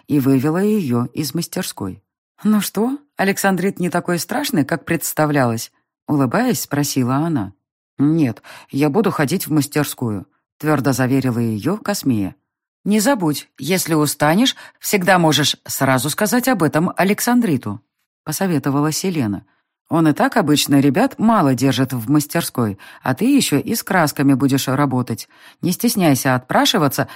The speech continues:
если передышишь лаками. Он сразу отпустит». «Спасибо». «Космея!» — к ним бежала Ринд. «Меня Бернар послал. Ты должна прийти к нему на урок, чтобы он проверил, что ты знаешь, а чего нет».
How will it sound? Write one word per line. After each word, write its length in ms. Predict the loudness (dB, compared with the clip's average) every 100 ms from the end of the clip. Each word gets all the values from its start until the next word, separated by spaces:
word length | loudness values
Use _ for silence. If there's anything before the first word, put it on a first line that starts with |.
| -20 -4
если 300 | -4 -2 0
передышишь 640 | 2 2 2 0 0 -2
лаками. 560 | 0 0 0 -4 -4 -8 _ _
Он 160 | 0 0
сразу 380 | 2 0 0 -2
отпустит». 600 | -4 -4 -6 -6 -12 -12 _ _ _ _ _
«Спасибо». 800 | -14 -12 -6 -4 -2 -4 -4 -6 -12 _ _ _ _ -16 -4
«Космея!» — 720 | 0 2 4 2 4 4 2 -4 _ _
к 80 | -6
ним 180 | -2 0
бежала 400 | 0 2 2 2
Ринд. 320 | 2 0 -4 _ -20 -4
«Меня 280 | 4 6 6
Бернар 420 | 6 6 6 4
послал. 480 | 4 2 4 4 2 -4 -20 _
Ты 120 | 2
должна 320 | 4 6 4
прийти 320 | 4 2 2 2
к 40 |
нему 260 | 4 6 6
на 120 | 6
урок, 420 | 6 6 4 2 -10
чтобы 300 | -6 0 6
он 160 | 6 6
проверил, 500 | 6 4 6 4 4
что 180 | 2 0
ты 100 | 0
знаешь, 420 | 2 6 6 4 2
а 100 | 0
чего 280 | 2 2 4
нет». 360 | 6 4 0